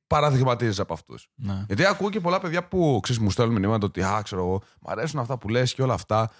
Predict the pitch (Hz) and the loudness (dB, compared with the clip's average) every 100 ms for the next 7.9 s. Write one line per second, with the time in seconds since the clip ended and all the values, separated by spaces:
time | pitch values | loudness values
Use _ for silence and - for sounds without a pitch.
0 | - 117 127 127 139 135 117 - 139 139 | -8 0 2 4 2 2 0 0 -2 0
1 | 117 110 123 98 - 113 110 90 85 92 | 2 0 0 -2 -2 -2 -2 -4 -4 -2
2 | 104 87 - 90 101 - 71 - 95 98 | -2 -2 -2 -2 -2 -4 -10 -6 -2 -2
3 | - 82 95 98 85 95 98 87 90 92 | -2 -2 -2 0 0 0 -2 -4 -6 -8
4 | - - - 90 92 90 87 _ - 92 | -8 -12 -10 -4 -2 -2 -4 _ -4 0
5 | 90 87 - 92 87 - 90 87 90 90 | 0 -2 -6 -8 -8 -4 -4 -2 -4 -4
6 | - 76 78 90 87 80 - 87 - _ | -6 -10 -6 -6 -4 -8 -6 -6 -8 _
7 | - 131 226 214 170 117 123 107 147 | -2 0 2 2 2 4 4 4 2